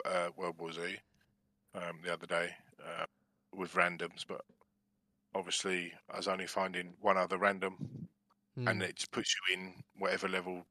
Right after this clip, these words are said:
Speaker 1: he, 'cause he, they'd already started. It, they're good games. I like them. Um,
Speaker 2: We'll, we'll have to
Speaker 1: they're
Speaker 2: do another schedule meeting, and, uh, we'll talk about scheduling some live streams of that.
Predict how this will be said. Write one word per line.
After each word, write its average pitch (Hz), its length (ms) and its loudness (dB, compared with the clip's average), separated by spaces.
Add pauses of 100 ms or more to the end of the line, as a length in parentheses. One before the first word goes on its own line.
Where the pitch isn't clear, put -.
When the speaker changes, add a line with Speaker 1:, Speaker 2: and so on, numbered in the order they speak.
Speaker 1:
he, 107 120 4 (220)
'cause - 160 -10
he, 87 240 -2 (100)
they'd 95 200 0
already 90 180 -4
started. 92 380 6
It, - 180 -8 (680)
they're 135 100 10
good 147 180 4
games. 101 320 12
I 113 80 8
like 117 240 8
them. - 100 -12 (260)
Um, 95 200 -2
Speaker 2:
We'll, 139 200 2
we'll 143 100 6
have 160 160 4
to 190 80 4
Speaker 1:
they're 180 80 4
Speaker 2:
do 151 260 2
another 127 640 6
schedule 113 500 4
meeting, 101 560 -2
and, 98 380 -2 (100)
uh, 95 300 4 (380)
we'll 107 340 4
talk 107 220 2
about 98 160 4
scheduling 98 480 -2
some 98 180 -4
live 98 240 2
streams 92 300 -8
of 90 80 -8
that. 92 200 -4